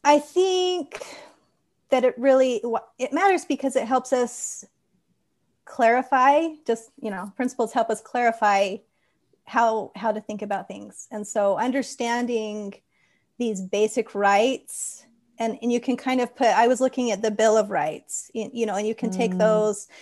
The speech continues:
Speaker 1: and you can see that, that they're all stemming from these four basic rights. Our,
Speaker 2: Yeah.
Speaker 1: our right to self-defense is connected to our right to life.
Speaker 2: Yeah.
Speaker 1: And so just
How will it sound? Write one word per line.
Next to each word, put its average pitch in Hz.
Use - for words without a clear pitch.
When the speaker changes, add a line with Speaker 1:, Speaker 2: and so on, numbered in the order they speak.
Speaker 1:
and 226
you 233
can 226
see 269
that, 214
that -
they're 220
all 269
stemming 240
from 226
these 208
four 202
basic 196
rights. -
Our, 208
Speaker 2:
Yeah. 175
Speaker 1:
our 170
right 226
to 240
self-defense 240
is 220
connected 208
to -
our 202
right 214
to 220
life. 277
Speaker 2:
Yeah. 165
Speaker 1:
And 277
so 359
just 359